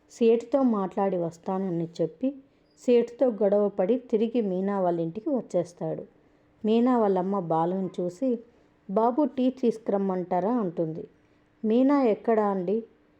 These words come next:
పూల కోసం వెళ్ళిందా?" అని అడుగుతాడు బాలు. "మీ ఇంటికి వెళ్ళింది బావా" అని మీనా తమ్ముడు చెప్తాడు. "తాగింది నేనైతే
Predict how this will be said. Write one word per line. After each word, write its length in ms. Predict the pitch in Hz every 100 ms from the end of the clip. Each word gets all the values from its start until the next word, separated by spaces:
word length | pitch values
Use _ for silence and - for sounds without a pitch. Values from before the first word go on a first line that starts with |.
| _ _ _ -
పూల 180 | 240 262
కోసం 380 | 262 254 247 185
వెళ్ళిందా?" 580 | 170 170 175 175 208 254 _ -
అని 140 | 226
అడుగుతాడు 540 | 262 185 185 185 196 240
బాలు. 380 | 233 160 156 208 - _ _ _ _ -
"మీ 100 | 233
ఇంటికి 520 | 233 214 220 294 269
వెళ్ళింది 400 | 220 196 190 180
బావా" 420 | 165 170 170 185
అని 320 | 180 175 247 277 185
మీనా 260 | 185 185
తమ్ముడు 380 | 170 175 165 214
చెప్తాడు. 600 | 294 262 - - 156 151 - _ _ _ _ _ _
"తాగింది 520 | 196 196 208 262 254
నేనైతే 840 | 180 180 196 226 208 202 190 180